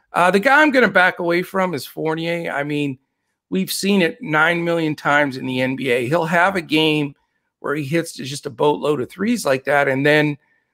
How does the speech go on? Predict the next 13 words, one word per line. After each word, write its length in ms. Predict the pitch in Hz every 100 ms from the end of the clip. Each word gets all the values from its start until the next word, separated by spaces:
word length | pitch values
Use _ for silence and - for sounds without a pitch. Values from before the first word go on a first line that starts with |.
| _
where 120 | 156
he 140 | 147 160
backs, 540 | 139 139 131 - - -
backs 340 | 151 156 - -
down 360 | 147 151 156
a 60 | 143
little 200 | 127 120
bit. 300 | 127 123 131
And 300 | 123 131 127 - _ _ _ _
they're 180 | 185 247
certainly 480 | - 214 214 170 165
gonna 200 | 165 147
put 320 | - 156